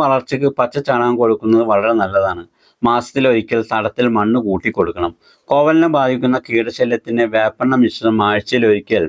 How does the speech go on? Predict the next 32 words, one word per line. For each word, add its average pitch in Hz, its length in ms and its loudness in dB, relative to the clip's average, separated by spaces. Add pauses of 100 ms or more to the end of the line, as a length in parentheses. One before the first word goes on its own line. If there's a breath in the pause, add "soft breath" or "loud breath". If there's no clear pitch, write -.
(160)
മൂന്ന് 135 320 4
മില്ലി 107 320 2 (120)
ഒരു 113 160 4
ലിറ്റർ 113 200 -10 (160)
വെള്ളത്തിൽ 107 420 0
മിക്സ് 95 220 -4
ചെയ്ത് 101 200 2 (520 soft breath)
രാവിലെയോ 117 560 2 (100)
വൈകിട്ടോ 110 480 0
സ്പ്രേ 98 260 0 (140)
ചെയ്ത് 92 200 -2
കൊടുക്കാം. 82 300 -4 (300 soft breath)
നന്നായി 139 380 0
പരിപാലിച്ചു 110 560 0
കഴിഞ്ഞാൽ 104 340 0 (100)
ഒരു 127 100 2 (120)
ചെടിയിൽ 120 320 0
നിന്ന് 113 160 4
തന്നെ 107 200 -4 (100)
ധാരാളം 113 400 2 (100)
കായ്കൾ 101 380 0
നമുക്ക് 104 320 -6
വിളവെടുക്കാൻ 98 520 0
പറ്റും. 87 240 -18 (460 loud breath)
സാധാരണയായി 123 640 0 (100)
മൂന്ന് 127 280 -2
വർഷമാണ് 113 400 -4 (100)
കോവലിൻ്റെ 98 440 2 (100)
ആയുസ്. 87 320 -8 (760 soft breath)
നിങ്ങൾ 131 220 4 (100)
പച്ചക്കറി 143 560 -2
കൃഷി 131 240 -4